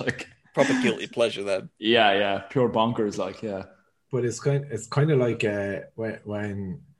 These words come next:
Speaker 3: when I'm talking about films with people, 'cause I'm not a fi-, like, I can't name directors, I'm terrible with actors' names, but I, I'm like, "Right, if I watch film, I like it."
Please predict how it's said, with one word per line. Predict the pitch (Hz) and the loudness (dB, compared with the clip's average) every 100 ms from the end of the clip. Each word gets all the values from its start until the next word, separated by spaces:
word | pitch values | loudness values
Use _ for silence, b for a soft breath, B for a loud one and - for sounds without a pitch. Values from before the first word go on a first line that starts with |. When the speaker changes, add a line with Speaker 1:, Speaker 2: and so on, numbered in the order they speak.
| _ _ | _ _
Speaker 3:
when | - 107 | -8 -4
I'm | 120 | -2
talking | 120 120 117 | 0 0 0
about | 107 | -4
films | - 110 104 | 0 0 -2
with | 90 | -6
people, | 104 92 | -8 -8
'cause | - | 0
I'm | 139 147 | 6 6
not | 139 | 6
a | |
fi-, | - 127 | 2 0
like, | 113 110 | 0 0
I | 120 120 | -2 -2
can't | - 120 110 | 0 -2 -2
name | 110 117 101 | -4 -4 -4
directors, | 95 113 123 131 117 117 110 - | -2 -2 0 -2 -2 -4 -8 -4
I'm | 104 104 98 | -2 -2 -6
terrible | - - 120 107 | -4 0 0 2
with | 104 104 | 0 2
actors' | 120 - 113 107 | 0 -2 -6 -6
names, | 113 117 113 110 107 - - _ - | -6 -6 -4 -4 -6 -12 -20 _ -4
but | 113 | 0
I, | 110 - - | 0 -2 -2
I'm | 117 | 0
like, | 110 98 - | 0 -2 -2
"Right, | 104 | -4
if | 90 107 | -4 -6
I | |
watch | 104 107 | -4 -4
film, | - 101 | -6 -6
I | 98 | -6
like | 101 98 | -8 -10
it." | 87 | -14